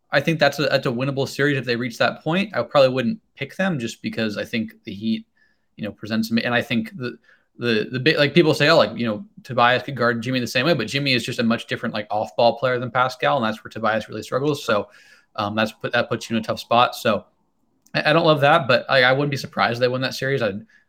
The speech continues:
I think some of my, if they, if they win, if the Sixers win Game Six, so how they look in that one maybe determine some of how I feel about it. But,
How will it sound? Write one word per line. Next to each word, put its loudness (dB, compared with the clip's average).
I 2
think -4
some -4
of 0
my, 0
if -14
they, -4
if -6
they 2
win, 0
if -12
the -16
Sixers -8
win -2
Game 2
Six, -4
so -8
how 4
they 0
look -2
in -2
that 2
one -4
maybe -2
determine -4
some -6
of -2
how 0
I -2
feel -8
about 4
it. -6
But, -2